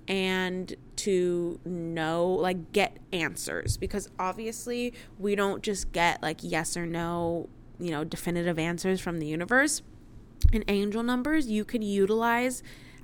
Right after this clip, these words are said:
as a way to get more concrete answers and insight from the universe and your spirit guides. And it's fun. I highly recommend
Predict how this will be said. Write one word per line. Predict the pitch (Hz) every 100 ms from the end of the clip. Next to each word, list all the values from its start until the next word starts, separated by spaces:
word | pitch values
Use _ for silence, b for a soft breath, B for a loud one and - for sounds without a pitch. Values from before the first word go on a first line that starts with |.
| 208
as | 214 214
a | 214
way | 180 185 202
to | - 190
get | 196 190 185
more | 175 175 180
concrete | 185 - 180 175 175 - 180 180 175 - B B B -
answers | 190 175 - 180 180 180 175 -
and | 180 -
insight | 196 185 185 - 196 208 208 -
from | - 180 170 170 175 -
the | 185
universe | 170 165 185 185 185 -
and | 175
your | 165
spirit | - 113 95
guides. | - - - - B B B -
And | 202 196 190 185 -
it's | 214 233 - - -
fun. | - 175 131 - - - -
I | 196
highly | 196 - - 233 226 208 170 127 - -
recommend | 190 190 180 175 170 175